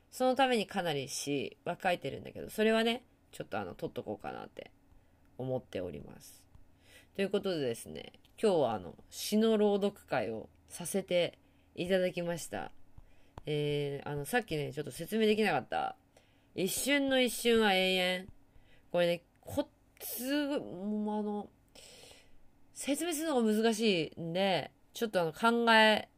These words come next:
て、いずれちょっと説明するんで、その自分の思いというか、この、なんていうの、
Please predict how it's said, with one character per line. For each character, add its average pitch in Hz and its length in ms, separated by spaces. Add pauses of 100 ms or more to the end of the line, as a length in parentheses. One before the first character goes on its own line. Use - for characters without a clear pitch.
(220)
て、 160 320 (600)
い 175 120
ず 190 100
れ 185 140
ち 190 80
ょ - 20
っ - 40
と - 40
説 170 240
明 170 100
す 165 140
る 160 80
ん 147 60
で、 120 180 (480)
そ - 120
の 175 60
自 180 120
分 311 280
の 311 120 (420)
思 285 300
い 240 100
と 170 80
い 156 80
う 147 60
か、 139 100
こ 151 160
の、 143 240 (420)
な 175 140
ん 170 80
て 131 60
い 120 40
う 113 40
の、 - 60